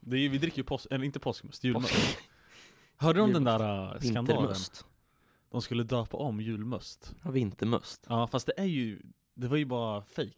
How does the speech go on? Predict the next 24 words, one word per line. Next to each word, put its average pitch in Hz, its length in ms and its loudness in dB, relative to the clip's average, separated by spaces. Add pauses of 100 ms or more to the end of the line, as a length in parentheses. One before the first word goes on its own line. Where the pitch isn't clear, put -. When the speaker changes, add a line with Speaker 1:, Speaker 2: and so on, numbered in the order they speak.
Speaker 1:
det 98 60 -12
där. 98 120 -12 (120)
Eller 143 120 -2
inte 147 100 6
Speaker 2:
Ja, 131 60 12
Speaker 1:
fake. - 120 6
Speaker 2:
nej, 139 220 10
nej, 151 140 12
men 151 140 8
det, 131 420 6 (200)
eh, 92 180 0 (140)
det 135 220 2
som 147 240 0
jag, 143 280 6
eller 123 140 0
så 127 160 -2
som 127 180 -2
jag 135 140 2
förstod 98 280 -4
det 95 60 -2
var 98 180 6
det 98 140 6
att, - 300 -6
eh, 95 220 4